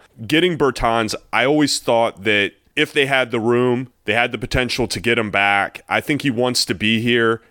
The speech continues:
if they can pay him right, 'cause he's a Euro. Um, beyond that, if they can bring in a couple pieces, like I said, an Ariza type or a, uh,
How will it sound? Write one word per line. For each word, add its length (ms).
if 160
they 160
can 160
pay 240
him 160
right, 160
'cause 140
he's 180
a 40
Euro. 500
Um, 340
beyond 460
that, 360
if 160
they 140
can 180
bring 280
in 120
a 80
couple 300
pieces, 280
like 140
I 80
said, 520
an 120
Ariza 540
type 480
or 260
a, 260
uh, 200